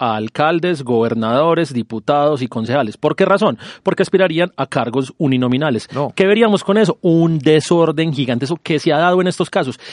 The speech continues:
Speaker 1: y que ya la Corte Constitucional dijo, la persona elegida para un cargo debe permanecer en la totalidad del tiempo en ese cargo.
Speaker 2: Guillermo, imagínese cómo sería la propaganda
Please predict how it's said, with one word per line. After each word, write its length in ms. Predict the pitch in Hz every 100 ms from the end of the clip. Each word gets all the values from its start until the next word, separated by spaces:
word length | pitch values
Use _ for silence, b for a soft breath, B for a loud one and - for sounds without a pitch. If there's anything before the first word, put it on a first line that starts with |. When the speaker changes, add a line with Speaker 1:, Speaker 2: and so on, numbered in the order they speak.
| B
Speaker 1:
y 120 | 123
que 180 | 110 110
ya 220 | 107 135
la 100 | 196
Corte 300 | 185 208 196
Constitucional 500 | - 151 - 127 151
dijo, 340 | 160 202 143 101 B B
la 180 | 113 110
persona 560 | - 104 - 143 180 180
elegida 400 | 135 120 147 160 -
para 160 | 117
un 80 | 117
cargo 400 | - 170 175 135
debe 400 | 110 123 170 220
permanecer 720 | 151 120 120 113 180 196 190
en 140 | 135 135
la 100 | 127
totalidad 500 | 127 139 127 120 117
del 140 | 147
tiempo 300 | 151 135 151
en 60 | 147
ese 100 | 175
cargo. 320 | 269 160 107 120
Speaker 2:
Guillermo, 400 | 107 117 107 -
imagínese 720 | 107 104 107 120 113 110 - _ -
cómo 420 | 120 117 120 117
sería 520 | - 95 95 104 104
la 220 | 113 98
propaganda 960 | - 98 92 - 92 104 101 101 104